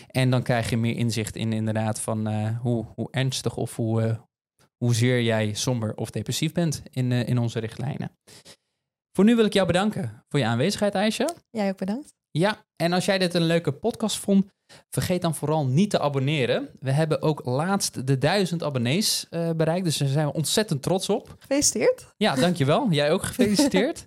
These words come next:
Speaker 2: <laughs>
Speaker 1: Want het heeft inderdaad toch wel een lange tijd, eh, gekost voordat wij dachten van, "Hey, zullen we een podcast opnemen?"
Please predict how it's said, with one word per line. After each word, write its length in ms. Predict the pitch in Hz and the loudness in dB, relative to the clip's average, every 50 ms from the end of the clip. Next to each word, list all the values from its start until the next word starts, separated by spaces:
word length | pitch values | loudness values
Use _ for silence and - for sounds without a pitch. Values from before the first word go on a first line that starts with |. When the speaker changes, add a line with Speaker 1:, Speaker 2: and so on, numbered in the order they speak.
| _ _ _ | _ _ _
Speaker 2:
<laughs> 200 | - _ - - | -20 _ 0 0
Speaker 1:
Want 100 | 147 147 | 2 2
het 120 | 165 139 | 4 4
heeft 240 | 165 165 165 165 - | 4 4 4 2 2
inderdaad 420 | 160 160 151 151 156 160 165 165 | 2 2 4 4 2 2 0 0
toch 160 | - 185 170 - | 0 -2 0 2
wel 200 | 165 156 151 147 | 2 2 2 2
een 100 | 151 151 | 2 4
lange 440 | 147 135 139 175 - 240 208 - | 4 2 2 2 2 0 0 0
tijd, 460 | - 190 175 180 180 175 - - - _ _ _ | 0 0 0 0 -2 -4 -8 -18 -18 _ _ _
eh, 220 | - 135 131 135 131 | -8 -4 -4 -4 -2
gekost 560 | - 143 135 _ - - 185 170 - - - | -2 -4 -4 _ -4 -2 -2 -2 -2 -4 -10
voordat 360 | - - 139 135 139 135 - | -4 -4 -2 0 0 0 0
wij 280 | - 135 160 151 143 135 | -2 -2 0 0 0 2
dachten 320 | 139 139 139 - - 127 | 0 0 0 0 -6 -6
van, 160 | - 123 120 | -4 -2 -2
"Hey, 180 | 123 147 151 131 | 0 0 0 2
zullen 320 | 117 120 139 160 165 156 | 2 2 2 2 2 0
we 60 | 135 135 | 0 -2
een 120 | 135 127 - | -4 -4 -4
podcast 480 | 165 170 - - - 117 - - - | -4 -6 -6 -4 -6 -6 -6 -6 -8
opnemen?" 520 | - 120 - - - 113 113 113 113 117 | -8 -10 -10 -6 -6 -4 -2 -2 -2 -4